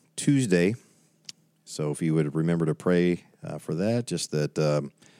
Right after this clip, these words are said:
like I said, that my will would be surrendered. You know, he, he, he has for me what he has for me. And, um, I would appreciate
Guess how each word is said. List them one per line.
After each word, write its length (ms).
like 160
I 40
said, 280
that 100
my 180
will 280
would 140
be 120
surrendered. 500
You 80
know, 200
he, 240
he, 160
he 220
has 300
for 120
me 160
what 120
he 80
has 240
for 140
me. 340
And, 300
um, 280
I 100
would 120
appreciate 520